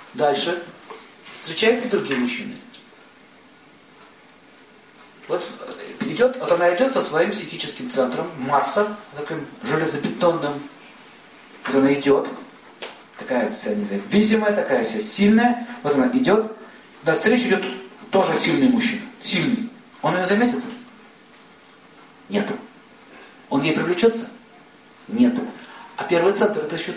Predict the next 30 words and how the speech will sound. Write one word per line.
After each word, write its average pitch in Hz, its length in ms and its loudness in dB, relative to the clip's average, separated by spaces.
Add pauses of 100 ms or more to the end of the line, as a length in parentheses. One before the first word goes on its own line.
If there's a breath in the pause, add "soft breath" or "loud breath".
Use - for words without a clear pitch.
(140)
сексуальный 170 420 0
же 180 80 -6
центр. - 400 -6
То 156 80 0
есть, 139 140 0
смотрите, 139 260 -2
второй 170 320 2
центр 147 220 -2 (100)
Венеры, 151 300 0
он 135 160 0
больше 147 260 0
такой 135 260 0
эмоционально-сексуальный, 147 1300 -2 (140)
эмоционально-сексуальный. 135 1200 -4 (360 loud breath)
А - 120 -2
первый 233 320 4 (140)
физиологически 220 800 0
сексуальный. - 580 -6 (100)
Поняли? 220 320 2 (960)
То 165 80 2
есть 170 120 0
он 185 180 4
даже 214 260 4 (260)
не, 202 160 6
не, 190 260 2 (220)
не 202 100 0
привлечется 190 640 0
ее 160 180 0
внешностью. - 560 -2
Никак. - 480 -2